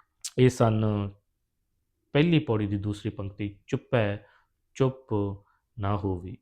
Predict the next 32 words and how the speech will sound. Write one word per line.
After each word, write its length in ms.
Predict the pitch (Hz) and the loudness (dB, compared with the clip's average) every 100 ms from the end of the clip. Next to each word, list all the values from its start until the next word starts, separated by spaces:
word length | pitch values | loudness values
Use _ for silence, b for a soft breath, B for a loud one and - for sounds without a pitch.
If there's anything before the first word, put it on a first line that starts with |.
| _ | _
ਠੀਕ 200 | - 98 | -10 -10
ਹੈ, 60 | - _ _ | -10 _ _
ਕੋਸ਼ਿਸ਼ 340 | 131 151 160 | 0 2 4
ਕਰਕੇ 240 | 170 156 | 4 6
ਦੇਖ 180 | 151 147 | 4 4
ਲਓ 100 | 143 | 2
ਜੀ। 160 | 139 143 _ b b b _ | -2 -10 _ b b b _
ਮੇਰੇ 240 | 117 123 143 | 2 6 6
'ਤੇ 120 | 147 | 6
ਨਾ 120 | 143 | 4
ਜਾਓ, 220 | 135 131 | 6 4
ਤੁਸੀਂ 280 | 131 - 131 120 | 4 -4 -4 0
ਆਪ 240 | 113 123 | 0 0
ਪੜ੍ਹੋ, 360 | 120 117 127 127 | -4 0 0 0
ਸਮਝੋ 360 | - 113 123 131 | -6 -8 -4 -4
ਤੇ 140 | - - | -6 2
ਆਪ 240 | 143 147 | 2 2
ਕੋਸ਼ਿਸ਼ 300 | 135 123 117 | -4 -2 -6
ਕਰੋ। 200 | - 110 | -4 -4
ਤੁਸੀਂ 460 | 110 - 143 139 123 - 123 | -4 -4 -2 -2 -6 -14 -6
ਰੋਜ਼ 340 | 117 143 170 | 2 4 4
ਦੀ 120 | 147 139 | 2 2
ਰੋਜ਼ 220 | 127 113 | 0 -2
ਕਰਨ 240 | 110 101 | -4 -4
ਲੱਗ 100 | 98 | -4
ਜਾਓ 220 | 95 95 98 | -6 -8 -6
ਜੀ। 100 | 101 | -2
ਹਾਂ, 280 | 127 117 - | 0 -2 0
ਇਹ 180 | 135 165 | 2 4
ਨਹੀਂ 120 | 196 | 2
ਹੈ 120 | 170 | 0
ਵੀ 300 | 147 127 | -2 -4